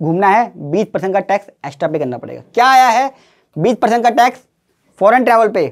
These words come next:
सेक्शन दो सौ छः सी है एक,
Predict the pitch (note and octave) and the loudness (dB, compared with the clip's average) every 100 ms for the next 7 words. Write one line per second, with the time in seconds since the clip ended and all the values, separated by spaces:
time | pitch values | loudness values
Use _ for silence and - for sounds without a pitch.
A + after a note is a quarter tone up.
0 | - _ _ _ _ _ - B3 C4 D#4 | -10 _ _ _ _ _ 0 2 4 2
1 | C#4 B3 A#3+ D4 D4 C4+ D4 - A#3+ B3+ | 4 4 4 2 2 2 2 2 2 4
2 | B3 B3 C#4 D4 | 6 6 4 0